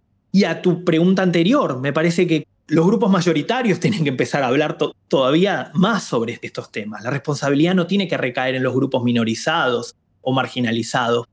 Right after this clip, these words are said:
ni es la responsabilidad de estos grupos para enseñarnos. Y en tercer lugar, es hacerse responsable cuando contribuimos con esta opresión.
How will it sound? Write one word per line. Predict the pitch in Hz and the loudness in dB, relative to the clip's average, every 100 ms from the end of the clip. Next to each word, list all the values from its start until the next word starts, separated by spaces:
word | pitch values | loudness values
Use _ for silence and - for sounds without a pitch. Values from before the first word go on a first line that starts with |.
| _ _ _ _ - | _ _ _ _ 2
ni | 185 208 254 | 6 6 4
es | 254 | 4
la | 202 | 0
responsabilidad | 165 156 135 127 135 170 | -2 -4 -4 0 2 2
de | 175 | 0
estos | 170 131 | 0 0
grupos | 143 160 180 | 2 0 -2
para | 131 | -2
enseñarnos. | 120 - 120 127 110 - - - - - _ _ _ _ _ | -4 -4 -4 -2 -4 -6 -12 -16 -16 -20 _ _ _ _ _
Y | 170 190 | 0 2
en | |
tercer | 208 190 294 | 2 2 4
lugar, | 269 240 196 | 4 4 2
es | 185 | 0
hacerse | 170 240 220 | 0 0 0
responsable | 160 - 120 110 139 123 113 | -2 -2 -4 0 0 2 0
cuando | 113 110 113 | 0 -2 0
contribuimos | 123 117 123 120 123 123 117 | -2 -2 -2 0 2 2 0
con | 117 113 | -2 -6
esta | - 113 110 - | -4 -4 -4 -8
opresión. | 113 110 110 - - | -8 -6 -8 -12 -16